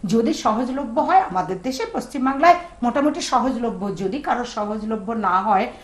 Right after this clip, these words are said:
তোমার পাড়ায় যে ফুলওয়ালি থাকে, যে ফুল বিক্রি করেন যিনি, তার কাছে আগের থেকে বলে দেবে, তিনি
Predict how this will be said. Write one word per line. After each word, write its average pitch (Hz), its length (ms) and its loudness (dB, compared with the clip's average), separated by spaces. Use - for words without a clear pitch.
তোমার 240 360 6
পাড়ায় 214 400 4
যে 294 180 -2
ফুলওয়ালি 247 680 2
থাকে, 190 380 -4
যে 262 200 -2
ফুল 302 440 2
বিক্রি 220 480 -2
করেন 202 360 0
যিনি, 190 360 0
তার 277 320 4
কাছে 285 240 -2
আগের 254 300 4
থেকে 294 160 -6
বলে 240 280 -2
দেবে, 320 220 -4
তিনি 302 300 2